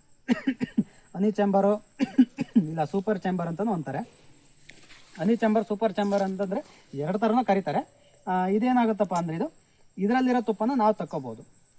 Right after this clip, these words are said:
ಇದರಲ್ಲಿರೋ ತುಪ್ಪನ ನಾವು ತಕ್ಕೊಂಡು ನಾವು ಬಳಸ್ಕೋಬೋದು. ಅಂದ್ರೆ ಅದು ಎಲ್ಲ ಟೈಮಲ್ಲೂ ಸಿಗಲ್ಲ. ನಾವು ಈ ಹನಿ ಚೇಂಬರ್ನ ಯಾವ ಟೈಮಲ್ಲಿ ಇಡ್ತೀವಪ್ಪ ಅಂದ್ರೆ ಹನಿ ಹಾರ್ವೆಸ್ಟಿಂಗ್ ಟೈಮಲ್ಲಿ ಮಾತ್ರ ಇಡ್ತೀವಿ.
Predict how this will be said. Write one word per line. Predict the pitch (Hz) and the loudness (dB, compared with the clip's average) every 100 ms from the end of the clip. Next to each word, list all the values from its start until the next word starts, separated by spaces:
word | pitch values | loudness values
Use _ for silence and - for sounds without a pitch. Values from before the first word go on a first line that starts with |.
| _ - _ | _ -20 _
ಇದರಲ್ಲಿರೋ | 165 196 208 208 | -2 0 2 0
ತುಪ್ಪನ | 196 185 214 | -2 -4 -2
ನಾವು | 202 185 | -2 -4
ತಕ್ಕೊಂಡು | 180 180 220 | -6 -4 -2
ನಾವು | 240 180 | -2 -2
ಬಳಸ್ಕೋಬೋದು. | 160 165 - 175 147 160 294 - _ | -2 -4 -2 -4 -2 -6 -12 -20 _
ಅಂದ್ರೆ | 165 214 | -8 -2
ಅದು | 226 160 | 0 0
ಎಲ್ಲ | 151 196 | 0 2
ಟೈಮಲ್ಲೂ | 208 208 208 214 | 2 2 2 0
ಸಿಗಲ್ಲ. | 190 196 208 302 - _ - | 0 -2 -2 -4 -18 _ -6
ನಾವು | 180 | -2
ಈ | 190 | -2
ಹನಿ | 190 226 | 0 0
ಚೇಂಬರ್ನ | 220 208 208 226 262 - - _ - | 0 2 4 2 -2 -8 -20 _ -4
ಯಾವ | 160 202 | 4 4
ಟೈಮಲ್ಲಿ | 208 202 202 | 4 2 0
ಇಡ್ತೀವಪ್ಪ | 196 196 190 185 | 0 -2 -2 -2
ಅಂದ್ರೆ | 185 262 240 - - | -2 -4 -6 -18 -8
ಹನಿ | 170 208 | -2 0
ಹಾರ್ವೆಸ್ಟಿಂಗ್ | 185 190 202 - 196 | 2 0 -2 -2 -4
ಟೈಮಲ್ಲಿ | 185 185 175 | -2 -2 -2
ಮಾತ್ರ | 160 190 | 0 2
ಇಡ್ತೀವಿ. | 190 151 131 135 233 | 2 0 -6 -8 -8